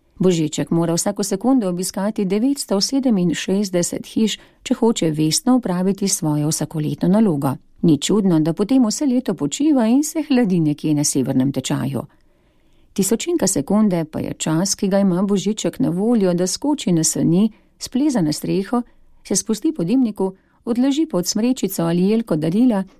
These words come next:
se povzpne po dimniku nazaj na streho, skoči na sani in požene jelene proti naslednji hiši. To je gotovo razlog, da je Božička težko videti. Naj vam v teh decembrskih dneh vaš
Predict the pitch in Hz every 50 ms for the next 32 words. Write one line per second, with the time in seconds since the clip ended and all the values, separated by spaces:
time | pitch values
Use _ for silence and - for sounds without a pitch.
0 | _ _ _ _ - - - - 143 147 - - 170 151 147 - 165 170 202 208
1 | 196 190 196 - 185 180 175 170 185 202 220 226 190 170 - - - 233 247 285
2 | 277 - 202 185 185 - - 320 339 - - 226 185 170 170 - - 175 220 269
3 | 262 233 220 - 262 226 - 175 165 170 180 180 180 180 165 156 139 135 147 156
4 | 165 - - 180 180 226 220 214 226 - 190 156 143 139 160 160 - 127 120 -
5 | - 131 127 - - _ _ _ _ - - 101 - - - - - - - 185
6 | 226 240 254 240 214 196 208 220 208 196 - 202 196 202 190 - - - 170 147
7 | 135 135 - - - 139 - - 208 226 - - - - 247 240 - - _ -
8 | - 127 - - - - 185 165 196 214 185 - - 147 139 - - - - -
9 | - - - _ _ _ _ - 240 247 233 190 185 170 165 165 160 151 - 147
10 | 139 151 - - 165 156 156 - 156 156 160 165 170 170 - - - 151 156 160
11 | 156 160 160 165 170 165 175 180 185 175 - - - 180 175 208 220 208 196 180
12 | -